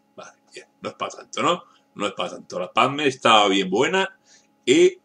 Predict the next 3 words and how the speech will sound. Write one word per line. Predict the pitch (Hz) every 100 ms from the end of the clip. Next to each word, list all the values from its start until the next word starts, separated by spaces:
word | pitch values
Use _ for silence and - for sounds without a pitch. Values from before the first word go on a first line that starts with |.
| _ _ _ _ _ _ _
toma, | 131 139 135 135 123 117 107 101 92 - _ _ _ _ _ _ _ _ _ _ _ _ _ _ -
toma | 135 143
celibato. | 113 98 87 80 -